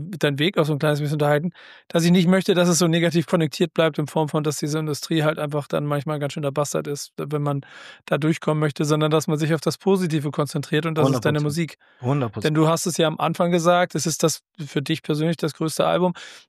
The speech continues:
Speaker 1: Das, was ja auch immer wieder Künstler sagen, du sagst das ja aber auch nicht, weil du es einfach jetzt promoseitig sagen musst, sondern weil du da was fühlst. Denn inhaltlich, und das hast du auch schon gesagt, es ist ja krass deep und entwaffnen und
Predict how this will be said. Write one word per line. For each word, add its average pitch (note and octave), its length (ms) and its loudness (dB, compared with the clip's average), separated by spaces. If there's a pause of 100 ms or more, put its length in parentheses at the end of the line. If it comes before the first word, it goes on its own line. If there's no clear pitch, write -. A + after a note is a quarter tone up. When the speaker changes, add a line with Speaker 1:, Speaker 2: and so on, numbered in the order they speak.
(100)
Speaker 1:
Das, D#3+ 200 0
was F3 140 2
ja - 100 2
auch E3 160 2
immer D#3+ 280 2
wieder D#3+ 180 2
Künstler E3 320 2
sagen, D#3+ 320 2
du D#3 100 2
sagst D#3 380 0
das D#3 160 0
ja D3+ 100 2
aber D3+ 140 2
auch - 200 -4
nicht, D3+ 300 -4
weil D#3 140 0
du D3 80 -6
es C#3 100 -8
einfach C3 220 -6
jetzt D3 160 -8
promoseitig D3+ 560 -2
sagen D#3 180 -4
musst, F3 120 -6
sondern D#3 220 -2
weil D#3+ 120 2
du D#3 80 -4
da D#3+ 120 0
was D#3+ 140 -2
fühlst. G3 400 -4 (440)
Denn E3 140 2
inhaltlich, F#3+ 520 4
und E3+ 60 4
das D#3+ 140 2
hast E3 140 0
du - 60 4
auch E3+ 100 2
schon F#3 160 2
gesagt, F3 260 4
es F3+ 180 -4
ist - 160 -4
ja D#3+ 120 2
krass - 480 -4
deep D#3 460 -4
und D#3+ 200 -4
entwaffnen D#3 800 -2
und D#3 200 -8